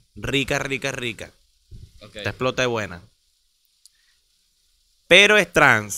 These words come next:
Speaker 1: se quitó el pene. Tiene su, su, su cuquita inventada ahí.
Speaker 2: ¿Lleva pe-, pene para atrás?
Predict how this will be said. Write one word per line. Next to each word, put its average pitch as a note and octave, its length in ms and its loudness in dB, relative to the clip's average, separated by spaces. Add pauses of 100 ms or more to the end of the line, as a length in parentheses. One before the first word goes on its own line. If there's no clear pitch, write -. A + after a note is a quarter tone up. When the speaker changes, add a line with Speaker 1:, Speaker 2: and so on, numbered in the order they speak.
(100)
Speaker 1:
se - 180 -2
quitó C#3 200 0
el C3+ 80 2
pene. C#3 460 2 (540)
Tiene C3 220 -2
su, D3+ 380 -4
su, B2 720 -10
su C3 180 -8
cuquita B2 360 -4
inventada B2+ 520 -2
ahí. A2 240 -4 (1040)
Speaker 2:
¿Lleva A#2 300 -6
pe-, B2 160 -8
pene B2+ 380 -10
para A#2+ 120 -12
atrás? F3+ 200 -12